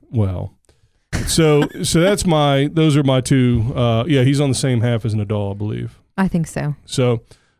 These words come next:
Speaker 1: um, all right. So now who do you think is gonna win?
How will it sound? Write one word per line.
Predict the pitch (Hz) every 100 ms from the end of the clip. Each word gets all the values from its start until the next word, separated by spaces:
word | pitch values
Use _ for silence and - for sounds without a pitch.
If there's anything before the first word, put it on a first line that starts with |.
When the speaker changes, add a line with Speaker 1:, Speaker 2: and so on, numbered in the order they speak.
| _
Speaker 1:
um, | 127 127 123 120 110 104 _ _ _ _ _ _ _ _ _ _ _ -
all | 135 131
right. | 147 -
So | 143 131 127
now | 135 147 131 127
who | 127 123
do |
you | 117
think | - 135 123
is | 101
gonna | 104 90
win? | 90 92